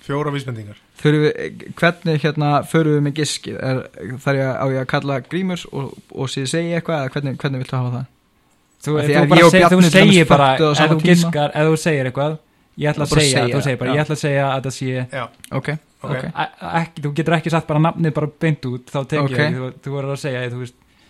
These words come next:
Speaker 3: gefa mér
Speaker 2: Ok.
Speaker 3: staðfestingu á að þetta sé
Speaker 1: Alright.
Speaker 3: þitt gisk.
Speaker 2: Ok.
Speaker 1: Ok.
Speaker 3: Ok. Fyrsta vísbendingin er á tvö þúsund og fjórtán tímabilinu tók hann fimm sinnum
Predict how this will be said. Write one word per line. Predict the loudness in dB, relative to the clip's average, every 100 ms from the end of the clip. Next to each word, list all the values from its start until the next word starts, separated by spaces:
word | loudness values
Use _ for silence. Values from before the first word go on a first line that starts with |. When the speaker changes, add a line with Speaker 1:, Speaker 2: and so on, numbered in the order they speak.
| _ 0
Speaker 3:
gefa | 2
mér | 2
Speaker 2:
Ok. | 2
Speaker 3:
staðfestingu | 0 0 -2 -6 -6
á | -4
að | -4
þetta | -6 -8
sé | -6
Speaker 1:
Alright. | -2 -2 -4 _ _
Speaker 3:
þitt | -10 -10 _
gisk. | -14 -12 -12 -10
Speaker 2:
Ok. | -4
Speaker 1:
Ok. | 0 0 -4 _ _ _ _ _ _ _ _ -20 _ _
Speaker 3:
Ok. | -10 -6 -6 -6 _ _ _ _ _ _ _ _ -20 -6
Fyrsta | -6 -4 -4
vísbendingin | -4 -4 -4 -4 -4 -6 -6 -8
er | -10 -10 -12 -20 _ _ _ _ _ -10
á | -8 -8 -12 _ _ -8
tvö | -2 -2
þúsund | -2
og | -4
fjórtán | -6 -2 -2
tímabilinu | -2 -2 -4 -6 -6 -12 _ _
tók | -8 -8 -6
hann | -8 -8 _ _ _ _ _
fimm | 2 4 4
sinnum | 2 2 2 -2